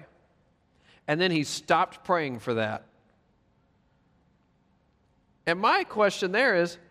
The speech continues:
how is that being persistent in prayer? He prayed for it three times and stopped.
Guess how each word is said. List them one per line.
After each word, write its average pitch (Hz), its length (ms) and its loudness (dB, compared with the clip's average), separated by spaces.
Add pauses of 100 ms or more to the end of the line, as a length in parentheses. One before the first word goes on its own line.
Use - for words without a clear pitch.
(140)
how 381 320 2
is 240 180 -2
that 262 280 0
being 220 260 -2
persistent 208 760 -2
in 226 180 -2
prayer? 269 560 -2 (1300)
He 240 120 -6
prayed 240 320 0
for 214 220 2
it 170 160 -2
three 311 240 0
times 233 460 0
and 175 260 0
stopped. - 680 -4